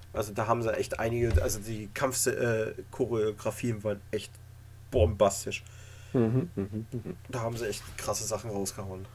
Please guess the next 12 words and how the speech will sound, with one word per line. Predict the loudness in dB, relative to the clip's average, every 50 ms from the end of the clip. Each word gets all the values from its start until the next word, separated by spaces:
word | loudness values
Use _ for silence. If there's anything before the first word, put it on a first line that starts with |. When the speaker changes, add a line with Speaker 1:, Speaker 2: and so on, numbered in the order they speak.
| -14 -10
Speaker 1:
Also | -6 -6 -6 -6 -8 -14 -16 -12
muss | -10 -8 -8 -6 -6
man | -6 -4
schon | -4 -4 -4
sagen. | -4 -8 -10 -12 -12 -14 -14 -14 -8 2
Speaker 2:
Da | 2 4
kann | 6 10 8 8
ich, | 10 10
da | 6 6
kann | 8 6
ich | 4 4 4
anknüpfen. | 4 4 6 6 6 6 6 4 4 4 4